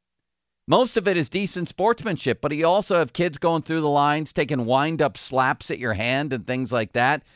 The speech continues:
And then if you want to say something, then, of course, you're the problem, right? Things like that.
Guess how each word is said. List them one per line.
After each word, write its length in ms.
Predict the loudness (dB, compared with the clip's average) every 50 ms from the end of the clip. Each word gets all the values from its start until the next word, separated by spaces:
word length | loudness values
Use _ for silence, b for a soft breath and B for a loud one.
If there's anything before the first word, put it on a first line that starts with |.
| b b b b
And 160 | 0 2 2
then 140 | 4 2 2
if 140 | 0 0 0
you 120 | -2 0
want 300 | 2 4 2 2 2 0
to 120 | -4 -4 -2
say 260 | 0 2 2 2 2
something, 480 | 0 0 0 0 0 -2 -2 -2 0
then, 180 | 0 0 0 0
of 80 | -4 -2
course, 300 | -2 -2 0 0 -2 0
you're 200 | 2 2 2 2
the 120 | 0 -2
problem, 560 | -2 0 0 0 0 -2 -4 -10 -12 -14 -16 _ _ _ _ _ _ _ _ _ _
right? 340 | 2 4 4 4 2 0 -4 _ _
Things 300 | -2 0 0 0 0 2
like 240 | 2 2 2 2 2
that. 400 | 4 6 6 6 4 2 0